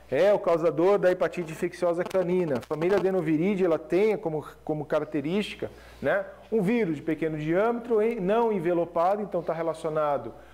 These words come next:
à questão da resistência também no ambiente, e por ter um ciclo replicativo muito rápido, tá? Então, quando a gente fala do adenovírus canino tipo um, que é o masta adenovírus, gênero masta adenovírus, ele tem uma certa replicação, ciclo replicativo bem rápido.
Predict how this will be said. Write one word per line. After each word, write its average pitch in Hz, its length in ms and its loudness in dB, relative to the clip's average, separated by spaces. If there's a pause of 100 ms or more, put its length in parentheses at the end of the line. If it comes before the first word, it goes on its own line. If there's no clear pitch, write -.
(180)
à 160 180 0
questão 156 580 -4
da 160 200 4
resistência 165 720 -4
também 151 400 -2
no 143 120 -2
ambiente, 135 640 -2 (460)
e 226 100 0
por 285 160 -2
ter 269 140 0
um 277 80 0
ciclo 254 280 -2
replicativo 220 640 -2
muito 214 240 0
rápido, 208 420 -2 (680)
tá? 190 260 -2 (400)
Então, 180 240 -2
quando 202 140 0
a - 20 -4
gente - 80 -8
fala 175 300 2
do 160 80 0
adenovírus 165 400 0
canino 170 180 -2
tipo 156 260 -6
um, 202 280 2
que 170 120 -6
é 160 40 0
o 151 40 -2
masta 165 380 -2
adenovírus, 147 720 0
gênero 151 200 -2
masta 143 280 -4
adenovírus, 143 500 -2
ele 202 140 -2
tem 262 320 0
uma 170 160 -4
certa 156 260 -2
replicação, 156 640 -4
ciclo 160 240 -6
replicativo 156 400 -4
bem 160 240 -2
rápido. 143 480 -4